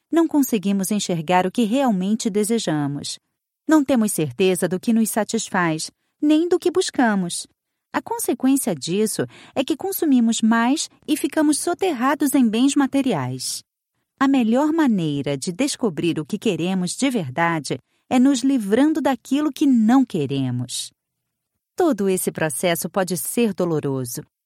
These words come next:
Ele nos força a confrontar nossas imperfeições e inadequações, e a encarar as escolhas erradas que fizemos no passado. Várias vezes, ao avaliar minhas coisas, senti uma certa vergonha.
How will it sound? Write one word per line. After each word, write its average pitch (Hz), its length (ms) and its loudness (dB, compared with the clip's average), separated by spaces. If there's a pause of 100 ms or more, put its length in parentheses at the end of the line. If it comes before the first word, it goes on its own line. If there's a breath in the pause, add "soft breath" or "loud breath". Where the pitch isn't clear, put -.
Ele 269 280 2
nos 220 220 0
força 175 500 -2
a 156 60 -2
confrontar 202 800 0
nossas 214 320 -2
imperfeições 247 880 0
e 311 40 0
inadequações, 277 1200 -2 (420)
e 330 80 2
a 320 60 2
encarar 202 600 0
as 170 160 -4
escolhas 202 540 -2
erradas 214 600 0
que 214 100 -8
fizemos 185 480 -2
no 190 80 -4
passado. 139 680 -4 (560 soft breath)
Várias 370 400 -2
vezes, 170 520 -4
ao 208 120 -2
avaliar 220 540 0
minhas 185 320 -4
coisas, 165 540 -4 (280)
senti 233 420 0
uma 196 180 -2
certa 196 340 -4
vergonha. 160 720 -2